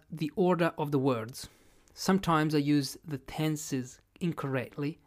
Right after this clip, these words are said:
and many times I don't find the correct word to express my whole idea."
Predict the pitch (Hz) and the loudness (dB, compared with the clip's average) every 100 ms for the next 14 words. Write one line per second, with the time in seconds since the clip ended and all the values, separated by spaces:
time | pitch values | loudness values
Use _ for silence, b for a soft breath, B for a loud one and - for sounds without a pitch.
0 | _ - 143 151 170 156 139 127 127 - | _ -4 -2 0 -2 -4 -4 -2 -6 -8
1 | 139 143 139 - 131 127 123 - 131 139 | -4 -4 -4 -4 -4 -4 -6 -8 -6 -6
2 | - 143 127 127 - b b - 131 - | -4 -2 -2 -4 -10 b b -4 -4 -6
3 | - 123 120 139 120 113 139 123 113 113 | -8 -6 -6 -6 -6 -6 -4 -4 -6 -8
4 | 104 | -12